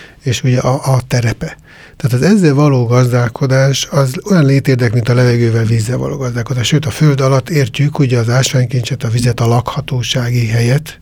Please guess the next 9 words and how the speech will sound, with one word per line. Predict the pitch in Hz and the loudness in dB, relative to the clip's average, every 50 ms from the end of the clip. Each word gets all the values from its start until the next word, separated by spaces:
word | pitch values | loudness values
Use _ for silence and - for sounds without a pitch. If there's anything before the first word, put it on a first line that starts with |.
| - _ - | -20 _ -20
és | - - - | -10 -6 -6
a | 127 | -2
természetvédelmet | - 135 127 123 123 113 - 127 110 - 139 117 117 123 120 120 123 127 - | 0 0 0 2 0 -2 -2 -4 -4 -2 -2 0 0 2 2 0 0 -2 -2
is. | 147 117 - - - - - - - - - - - - - - - - | -2 -2 -2 -2 -4 -6 -12 -18 -18 -18 -16 -16 -16 -16 -18 -20 -16 -6
Tehát, | - 156 151 | -2 0 2
hogyha | 160 151 156 160 175 208 | 2 2 2 2 0 0
ebben | 214 190 165 135 131 | 2 2 2 2 4
bármiféle | 139 175 190 180 147 127 127 113 - - 131 123 120 120 123 | 4 4 4 4 2 2 0 -2 0 2 2 2 2 2 2
olyan | 135 147 143 127 120 120 113 | 2 2 2 2 2 0 -2